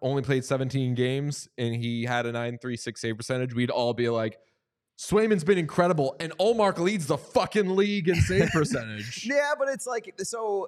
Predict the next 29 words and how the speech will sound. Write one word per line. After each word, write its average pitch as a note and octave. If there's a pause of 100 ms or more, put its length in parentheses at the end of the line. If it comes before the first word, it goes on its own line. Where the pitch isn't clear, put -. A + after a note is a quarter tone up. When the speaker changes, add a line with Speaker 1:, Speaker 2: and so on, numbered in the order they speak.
Speaker 2:
uh, F#3
this G#3
is F#3
in F#3
the, E3
the E3
context C#3
of, A2+
like, A#2
a A2+
Vezina F#2+
discussion. F#2+
Nobody C#3
Speaker 1:
Right. C#3
Speaker 2:
is C3
putting A2
Aiden G2+
Hill F2
into F2
a E2
Vezina D#2
discussion D2
at C#2+
this C#2+
point D2+
in C#2+
time. B1
Speaker 1:
So F3
that's, E3+